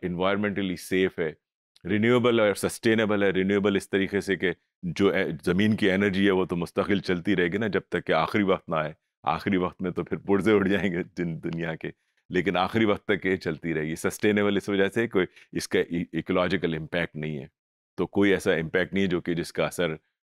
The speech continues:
अ, आगे जाते, जाने तक के आता रहे। कंटिन्यूअस, अ, वो है, ये नहीं कि जैसे, अ, हवा की तरह कभी हवा तेज़ हुई, कभी कम हुई, अ,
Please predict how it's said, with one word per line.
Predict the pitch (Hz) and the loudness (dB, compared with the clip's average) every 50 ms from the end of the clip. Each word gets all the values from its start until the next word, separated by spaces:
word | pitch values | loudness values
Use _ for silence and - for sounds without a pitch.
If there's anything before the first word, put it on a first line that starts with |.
| _ | _
अ, | 78 80 80 - - - | -10 -8 -8 -8 -6 -6
आगे | 78 85 82 87 90 | -4 -2 -2 -2 -2
जाते, | 80 80 78 78 80 - - | -2 -2 -4 -6 -8 -10 -12
जाने | - 78 - 78 76 78 80 80 | -10 -8 -6 -6 -4 -4 -6 -8
तक | - 76 - _ | -10 -12 -12 _
के | - 80 | -8 -8
आता | - 78 80 - 80 80 | -8 -8 -8 -6 -4 -4
रहे। | 80 80 78 73 69 - _ _ _ _ _ _ _ _ _ _ _ _ _ _ _ _ _ _ _ - - - - | -2 -4 -4 -6 -8 -12 _ _ _ _ _ _ _ _ _ _ _ _ _ _ _ _ _ _ _ -20 -20 -4 -2
कंटिन्यूअस, | 117 110 104 98 123 123 123 123 113 - - - - - - - | 0 0 2 2 4 4 4 4 4 2 -2 -8 -12 -8 -4 0
अ, | |
वो | 92 92 80 80 101 107 - - 98 90 - 95 95 98 | 0 0 0 0 -2 -4 -6 -6 -6 -4 -2 0 0 2
है, | 95 110 113 104 92 - _ _ _ _ - | 2 2 2 0 -2 -4 _ _ _ _ -2
ये | 98 101 107 107 | 2 2 4 6
नहीं | 107 110 110 | 6 4 4
कि | 92 117 104 | 4 2 2
जैसे, | 87 101 95 - 104 98 95 90 | 2 0 0 2 2 2 4 2
अ, | 80 67 - 67 82 85 78 78 78 62 - | 2 0 -2 -2 0 0 0 -2 -2 -4 -2
हवा | - 92 101 98 92 | 0 2 2 2 2
की | 82 95 | 0 -2
तरह | - - 95 92 92 | -2 0 0 -2 -2
कभी | 87 - 92 90 92 | -2 -2 0 0 0
हवा | 90 90 87 87 85 | 0 2 2 0 0
तेज़ | - - 92 90 87 | 2 2 2 2 2
हुई, | 90 90 85 80 | 2 0 -2 -2
कभी | - 85 80 82 82 | -2 -2 -2 -2 -4
कम | - - 95 92 | -2 -2 -2 -2
हुई, | 92 90 85 82 82 78 - _ _ _ _ _ _ - | -2 -2 -2 -2 -4 -6 -8 _ _ _ _ _ _ -8
अ, | 87 | -8